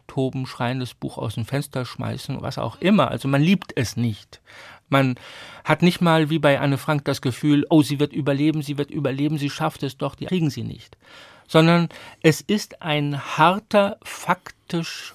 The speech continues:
orientierter und auch faktisch ausgerichteter Bericht, der nichts zu tun hat mit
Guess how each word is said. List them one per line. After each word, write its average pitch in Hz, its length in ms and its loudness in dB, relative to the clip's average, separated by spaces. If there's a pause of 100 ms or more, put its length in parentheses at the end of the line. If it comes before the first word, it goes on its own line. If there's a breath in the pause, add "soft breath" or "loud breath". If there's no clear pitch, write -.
orientierter 160 920 0
und 143 200 -10
auch 117 200 -4
faktisch - 640 -8
ausgerichteter 151 920 -2
Bericht, 131 300 -4
der 147 100 2
nichts 214 460 2
zu 214 140 -6
tun 185 320 -2
hat 165 180 -4
mit 151 100 -8